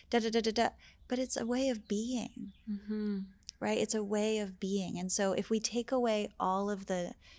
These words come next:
Speaker 1: noise and all of the fancy stuff and we get down to the root of it, it's about being a good person.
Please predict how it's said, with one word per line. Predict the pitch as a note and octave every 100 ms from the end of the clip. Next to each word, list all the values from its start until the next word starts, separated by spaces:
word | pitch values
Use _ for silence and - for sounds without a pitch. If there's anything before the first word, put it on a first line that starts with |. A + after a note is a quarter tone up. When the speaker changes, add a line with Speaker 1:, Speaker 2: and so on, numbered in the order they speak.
| -
Speaker 1:
noise | - F3+ F3+ E3+ E2+ - -
and | F3+
all | - F3+ F#3
of | F#3
the | F#3+
fancy | - G#3 F3+ F3+ - G3 F3+ F3 F3 - - - _ _ _ _
stuff | - - - F3 - - - - - - -
and | G3
we | F#3+
get | G3 G#3
down | A3 G3 G3
to | -
the | F3+
root | F3+ F#3 G3+
of | F3+
it, | - - - - - -
it's | G3 G3+
about | G3+ F#3+ -
being | G3 G3 G3
a | G3+
good | F#3+ F3 -
person. | F3 F3 - F#3 G3